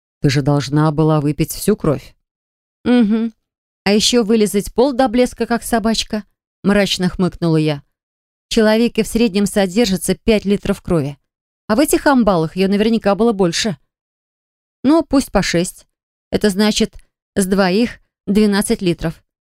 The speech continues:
Ты в состоянии за раз выпить двенадцать литров жидкости? Ну или хотя бы половину?" Красавчик неуверенно пожал плечами. "Лучше давай подумаем, что нам с этими трупами делать". "Ничего, просто оставим их здесь и уйдем".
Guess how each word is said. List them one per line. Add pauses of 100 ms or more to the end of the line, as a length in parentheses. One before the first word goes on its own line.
(360)
Ты
в
состоянии
за
раз
выпить
двенадцать
литров
жидкости? (480)
Ну
или
хотя
бы
половину?" (760)
Красавчик
неуверенно
пожал
плечами. (840)
"Лучше
давай
подумаем,
что
нам
с
этими
трупами
делать". (640)
"Ничего,
просто
оставим
их
здесь
и
уйдем".